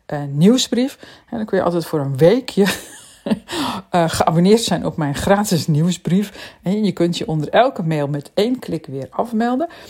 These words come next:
En dan, eh, kun je profiteren van twee hele leuke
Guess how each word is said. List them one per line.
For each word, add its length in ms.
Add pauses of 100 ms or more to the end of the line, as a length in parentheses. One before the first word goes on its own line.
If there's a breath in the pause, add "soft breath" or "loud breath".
(520 loud breath)
En 160
dan, 320
eh, 300
kun 180
je 100
profiteren 720 (1120)
van 340
twee 260
hele 840
leuke 480